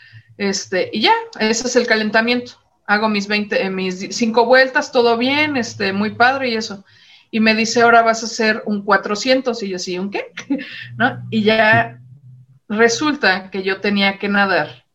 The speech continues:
sesentas por sesentas. Sesenta rápidos, sesenta despacios, todos en crawl.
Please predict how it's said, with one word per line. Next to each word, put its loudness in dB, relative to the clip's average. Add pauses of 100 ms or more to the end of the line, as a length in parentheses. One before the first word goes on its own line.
(540)
sesentas -2
por -4
sesentas. -4 (140)
Sesenta 0
rápidos, -2
sesenta -4
despacios, -6
todos 4
en -2
crawl. -6